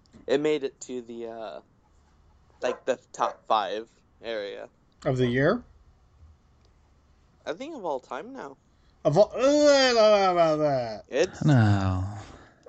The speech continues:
Speaker 2: I've read a lot of books. <laughs>
Speaker 3: I think what it has
Speaker 1: You
Speaker 3: going
Speaker 1: see,
Speaker 3: for it most
Speaker 1: you've read a lot of books. I haven't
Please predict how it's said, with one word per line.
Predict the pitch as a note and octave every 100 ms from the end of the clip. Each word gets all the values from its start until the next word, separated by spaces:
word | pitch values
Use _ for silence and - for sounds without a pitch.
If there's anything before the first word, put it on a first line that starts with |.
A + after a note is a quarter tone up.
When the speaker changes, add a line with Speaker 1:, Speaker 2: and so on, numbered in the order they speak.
| - -
Speaker 2:
I've | G3+ A3+ G#3+
read | G3
a | D3
lot | D3+ E3 D3+
of | C3+
books. | C#3+ C#3 - A3+ - - - - - -
<laughs> | - - -
Speaker 3:
I | D3
think | E3+ A#3
what | A3+
it | E3+
has | C#3+
Speaker 1:
You | E3+
Speaker 3:
going | G#2+ A2+
Speaker 1:
see, |
Speaker 3:
for | A2+ G#2
it |
most | F#2+ F#2
Speaker 1:
you've | G2 D#3+
read | G#3 D#3
a |
lot | C3 B2 A#2
of | A2
books. | G#2+ - - -
I | C3+ D3+
haven't | - B2+ A#2+ A#2 _ _ _ B2 A#2